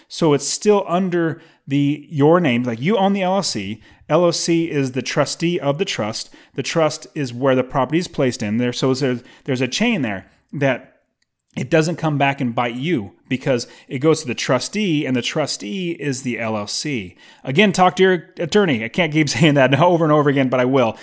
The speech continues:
Talk to your attorney. Don't take my words for it. But that is a tip that I can give you that you can possibly get around that due on sale clause. Now, let's move on. So those were the pros and cons. Um, and above all, if,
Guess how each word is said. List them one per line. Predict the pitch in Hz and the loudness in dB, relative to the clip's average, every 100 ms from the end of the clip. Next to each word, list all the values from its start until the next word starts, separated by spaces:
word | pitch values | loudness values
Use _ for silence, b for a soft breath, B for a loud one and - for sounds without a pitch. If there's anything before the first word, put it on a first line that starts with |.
| B B _ | B B _
Talk | 156 147 | 4 4
to | |
your | 156 | 2
attorney. | 143 139 | 0 -2
Don't | 117 135 | 0 0
take | 139 135 | 0 -2
my | 131 127 | 0 2
words | 131 127 | 0 -2
for | 127 120 | -2 -2
it. | 123 B B _ | -2 B B _
But | 123 | 0
that | 135 147 | 2 2
is | 151 143 | 0 0
a | 131 | -2
tip | - - 208 147 - B B | -6 -4 0 0 -4 B B
that | - - | -10 -2
I | 131 | -2
can | 143 147 | -2 -6
give | 143 240 151 | -4 -4 0
you | 123 120 120 b b - | 0 0 -2 b b -4
that | 131 | -2
you | 143 | -2
can | 139 139 | -2 -4
possibly | - 165 - 131 131 | -4 -4 -4 -4 -2
get | 127 | 0
around | 127 120 131 117 | 0 -2 -4 -4
that | 113 110 | -4 -4
due | 120 | -4
on | 110 107 | -4 -6
sale | - 113 | -6 -6
clause. | 107 98 90 - - B B - | -6 -12 -14 -18 -20 B B 0
Now, | 180 165 | 2 2
let's | 208 185 | 0 -2
move | 208 165 | -4 -2
on. | 135 98 87 _ _ | -4 -6 -12 _ _
So | - | -4
those | 156 202 208 | 0 0 0
were | |
the | 185 | -4
pros | - 165 151 | 0 0 0
and | 151 | -2
cons. | 139 131 131 131 B B - | -2 0 0 -4 B B -10
Um, | 135 127 117 104 b b b | -4 -4 -4 -8 b b b
and | 151 135 | -6 -4
above | 123 170 160 | 0 0 2
all, | 147 120 | 4 2
if, | 120 | -2